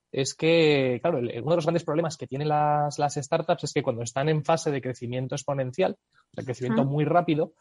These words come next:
Speaker 1: eh, están fichando mucha gente y, y, bueno, pues fichar a gente, quieras que no, y, y de forma tan rápida es, es complicado, ¿no? Atraer el, el nivel de talento que hace falta en una empresa de tecnología como, como la que era la suya, ¿no?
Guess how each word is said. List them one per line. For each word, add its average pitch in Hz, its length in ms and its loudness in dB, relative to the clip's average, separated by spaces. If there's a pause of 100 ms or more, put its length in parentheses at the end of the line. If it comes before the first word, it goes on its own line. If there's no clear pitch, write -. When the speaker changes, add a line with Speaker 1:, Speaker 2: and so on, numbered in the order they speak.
(320)
Speaker 1:
eh, 135 180 -2
están 151 220 -2
fichando 156 480 0
mucha 147 500 0
gente 185 560 -2
y, 127 760 0
y, 117 40 -2
bueno, 120 180 -2
pues - 140 -10
fichar 127 240 -4
a 143 60 0
gente, 151 280 -4
quieras 135 220 -6
que 147 100 -4
no, 147 280 0
y, 117 160 -6
y 113 100 -4
de 117 80 -2
forma 135 240 -4
tan 143 140 0
rápida 151 240 2
es, - 100 -4
es 127 140 -12
complicado, 139 520 0
¿no? 131 80 -2
Atraer 131 300 -2
el, 135 220 -2
el 131 120 -4
nivel 135 200 0
de 143 80 0
talento 135 340 -2
que 139 60 -4
hace 120 100 -6
falta 131 340 -2 (320)
en 123 120 -6
una 135 100 0
empresa 131 300 0
de 123 80 -4
tecnología 117 640 -2
como, 113 380 -4
como 123 220 0
la 117 160 0
que - 80 -6
era 107 540 0
la 110 120 -4
suya, 110 300 -2
¿no? 151 140 -2